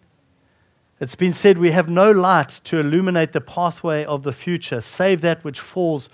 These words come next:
uh, uh, falls our shoulders from the past." Do you know what I mean by that? In other words, history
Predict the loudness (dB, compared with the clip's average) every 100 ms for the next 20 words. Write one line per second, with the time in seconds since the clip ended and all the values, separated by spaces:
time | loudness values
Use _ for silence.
0 | -20 _ _ _ _ -4 -4 -6 -6 -10
1 | _ -20 _ -10 -2 0 -2 -4 -4 -4
2 | -6 -4 -4 -4 -8 -8 -8 -10 -6 -6
3 | -6 -12 -20 _ _ _ _ _ -6 -4
4 | -2 -2 -2 -2 -2 -2 -2 -2 -2 0
5 | 0 -2 0 0 0 -8 -8 -8